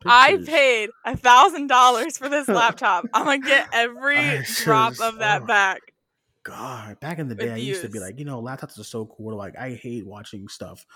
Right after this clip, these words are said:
Speaker 2: on smaller devices. It's not even funny.
Speaker 1: I don't
Speaker 2: Like, when
Speaker 1: mind.
Speaker 2: I'm at, when I'm at work and I have to, like, watch something on my phone, like, when the Disney Plus shows come out, like, I have to watch it on my phone because I don't wanna be spoiled.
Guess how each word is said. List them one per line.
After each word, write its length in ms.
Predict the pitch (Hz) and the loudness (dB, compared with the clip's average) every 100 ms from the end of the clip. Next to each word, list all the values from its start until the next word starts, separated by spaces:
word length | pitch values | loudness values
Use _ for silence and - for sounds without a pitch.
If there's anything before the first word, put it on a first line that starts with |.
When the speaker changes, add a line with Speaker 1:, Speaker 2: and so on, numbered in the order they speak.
| _ - | _ -16
Speaker 2:
on 140 | 104 | -12
smaller 460 | - - 104 95 98 | -12 -12 -12 -12 -14
devices. 520 | 95 95 95 - 101 | -14 -16 -16 -16 -18
It's 180 | 101 - | -18 -18
not 120 | 101 | -18
even 200 | 98 92 90 | -16 -18 -20
funny. 320 | - _ _ _ _ _ _ - - | -20 _ _ _ _ _ _ -12 -2
Speaker 1:
I 80 | 466 | 0
don't 140 | 440 | 0
Speaker 2:
Like, 180 | 269 240 | 0 -2
when 120 | 147 | -2
Speaker 1:
mind. 40 | 160 | 0
Speaker 2:
I'm 160 | 147 | 0
at, 180 | 117 - | -2 -8
when 120 | 131 135 | -8 -4
I'm 80 | |
at 160 | 165 120 107 | -4 -4 -4
work 340 | 120 131 135 | -4 -4 -6
and 100 | 120 | -8
I 40 | |
have 420 | 110 - 104 101 - | -8 -10 -14 -16 -14
to, 100 | 120 | -10
like, 280 | 110 95 - | -10 -10 -12
watch 260 | 101 101 - | -12 -10 -14
something 300 | 110 120 107 | -16 -14 -12
on 60 | |
my 120 | 104 98 | -12 -14
phone, 560 | - 104 98 104 110 - - - | -16 -16 -14 -14 -14 -18 -20 -12
like, 240 | 131 123 - | -8 -8 -8
when 140 | 139 | -4
the 80 | 156 | -2
Disney 300 | 143 170 190 | -2 -2 -4
Plus 200 | 156 143 | -6 -8
shows 220 | 135 113 | -6 -8
come 160 | - 117 | -8 -10
out, 100 | 104 | -8
like, 120 | 107 | -8
I 80 | 117 | -10
have 320 | 101 110 110 | -10 -12 -12
to 60 | 117 | -12
watch 240 | 104 104 | -12 -12
it 40 | 117 | -16
on 40 | |
my 120 | 104 101 | -16 -16
phone 320 | 101 101 110 | -14 -12 -12
because 160 | 120 | -12
I 60 | 107 | -12
don't 120 | 110 | -10
wanna 120 | 113 | -12
be 100 | 101 | -12
spoiled. 580 | - - 98 95 107 120 | -16 -16 -14 -12 -12 -12